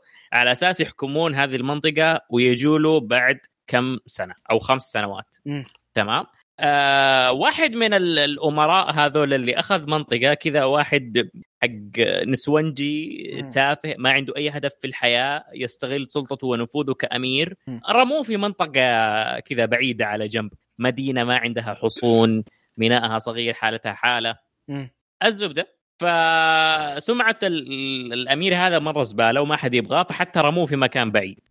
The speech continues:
Speaker 1: فصاحبنا اللي تم تح-، نقله من عالمنا البش-، عالم البشر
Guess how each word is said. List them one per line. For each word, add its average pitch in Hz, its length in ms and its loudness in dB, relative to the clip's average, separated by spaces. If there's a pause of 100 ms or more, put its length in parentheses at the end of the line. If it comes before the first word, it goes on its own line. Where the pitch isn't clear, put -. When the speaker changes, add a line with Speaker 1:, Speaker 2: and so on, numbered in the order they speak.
(120)
Speaker 1:
فصاحبنا 143 1700 2
اللي 151 800 -2
تم 202 400 0
تح-، 165 380 -2
نقله 156 640 0
من 131 340 -6
عالمنا 147 540 0
البش-، 120 680 -2
عالم 131 240 2
البشر 127 360 0